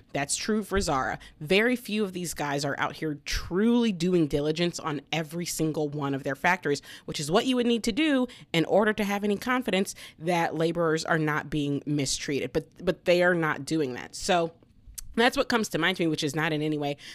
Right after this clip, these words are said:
to excuse Shein. I just think Shein has become, like, a pretty, uh, effective and easy punching bag for some of this because they're so big.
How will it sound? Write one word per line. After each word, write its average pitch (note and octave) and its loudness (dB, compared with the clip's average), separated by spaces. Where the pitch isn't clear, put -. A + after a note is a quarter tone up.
to D#3+ -2
excuse A3 2
Shein. C#3+ 0
I C3 -2
just E3+ -4
think E3 -2
Shein D#3 -2
has D3+ -6
become, C#3 -2
like, C#3+ -2
a D3 -4
pretty, D3+ 2
uh, - -14
effective D3 0
and D3 2
easy D3 0
punching C#3+ 0
bag F3+ 2
for G3+ 0
some G3 0
of F#3+ 0
this G3 2
because D3+ -2
they're C#3 -2
so D#3+ 4
big. G#3 2